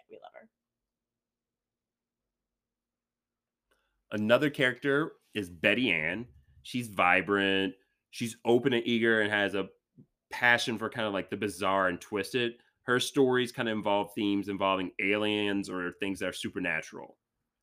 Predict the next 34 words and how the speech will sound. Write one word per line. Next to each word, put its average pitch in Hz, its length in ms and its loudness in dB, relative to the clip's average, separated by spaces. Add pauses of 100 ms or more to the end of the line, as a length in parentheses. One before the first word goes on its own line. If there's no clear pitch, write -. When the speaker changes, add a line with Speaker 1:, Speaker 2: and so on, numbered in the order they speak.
(120)
Speaker 1:
Love 156 140 -12
it. - 340 -20 (380)
She's 185 320 -12
brave. 151 440 -10 (280)
Alien 160 320 -12
stories 185 260 -10
scare 156 140 -16 (100)
me. 98 240 -20 (300)
Speaker 2:
My 107 240 2
personal 120 480 -2
favorite 147 320 0
is - 140 -4
Kiki, 180 580 -6
Speaker 1:
Obviously. 185 560 -2
Speaker 2:
the - 60 -2
tomboy. 139 760 4 (540)
Speaker 1:
Kiki 240 240 -10
has 233 140 -4
the 240 100 -8
best 175 320 -4
clothes. 165 460 -10 (220)
Speaker 2:
Oh, 175 120 8
yeah. 170 360 8 (400)
They're 123 200 4
always, 135 260 4
like, 120 160 0
those, 110 240 0
uh, 92 560 4
Speaker 1:
Super 262 340 0
duper 240 300 -4
colorful, 220 580 0
like, 190 220 -2
windbreakers. 208 960 -2
Speaker 2:
Yeah. 98 460 4